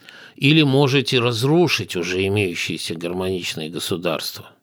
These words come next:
Когда вы переносите акцент, например, на справедливость, но на этом как бы построено всё западное общество, демократии, капитализм и всё, буржуазность, всё вот на этом основано.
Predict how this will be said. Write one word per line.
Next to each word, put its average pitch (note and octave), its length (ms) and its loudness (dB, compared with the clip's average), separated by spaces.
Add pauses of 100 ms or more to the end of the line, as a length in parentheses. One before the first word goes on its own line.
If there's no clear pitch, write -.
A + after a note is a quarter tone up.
(260)
Когда F#2+ 340 0
вы G2+ 200 2
переносите A2 720 0
акцент, D3+ 500 2 (560)
например, F#2 580 -2
на A2+ 100 4
справедливость, G#2 840 2
но F2+ 160 -6 (320)
на G2 220 -2
этом A2+ 340 0
как F#2+ 200 -2
бы F#2 140 -4
построено G2+ 760 0
всё A#2+ 260 2
западное F#2 640 0
общество, A#2 760 2 (380)
демократии, A#2+ 1200 2
капитализм A#2+ 1000 2
и A2+ 300 4
всё, A2+ 480 2
буржуазность, G2 920 0
всё A#2 360 2
вот G2 220 -4
на G2+ 140 -2
этом E2+ 300 -4
основано. F#2 580 -2